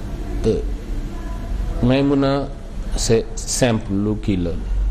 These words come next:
ndaxte dañu ñëwoon ñu ne comme réajustement am na, Son Excellence Monsieur le Président de la République Macky Sall mu ne ñu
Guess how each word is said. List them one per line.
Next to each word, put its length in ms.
ndaxte 340
dañu 260
ñëwoon 360
ñu 200
ne 160
comme 200
réajustement 840
am 220
na, 100
Son 280
Excellence 520
Monsieur 220
le 60
Président 380
de 140
la 180
République 460
Macky 280
Sall 240
mu 140
ne 120
ñu 200